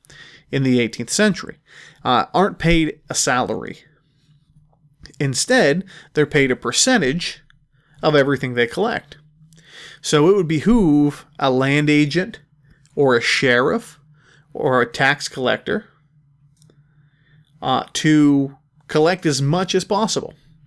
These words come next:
It makes the people at the top richer, and of course they enrich themselves. In North Carolina, what is a little different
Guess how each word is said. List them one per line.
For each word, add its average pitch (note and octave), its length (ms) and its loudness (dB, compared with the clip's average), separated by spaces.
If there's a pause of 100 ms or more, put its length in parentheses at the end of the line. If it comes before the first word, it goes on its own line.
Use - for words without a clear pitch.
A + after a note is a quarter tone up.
(520)
It B2+ 140 -2
makes C#3 280 0
the C3+ 80 -4
people C#3 300 -4
at B2+ 80 -4
the - 80 -20
top B2 320 -4
richer, F#3 480 0
and D3 120 0
of B2+ 100 -4
course D3 280 0
they C3+ 220 2
enrich A#2+ 540 -2 (320)
themselves. B2 680 -4 (160)
In D#3+ 140 0
North F#3+ 240 2
Carolina, E3 500 0
what D#3 120 2
is C#4 160 0
a A#3+ 40 0
little C3+ 220 0
different - 380 -8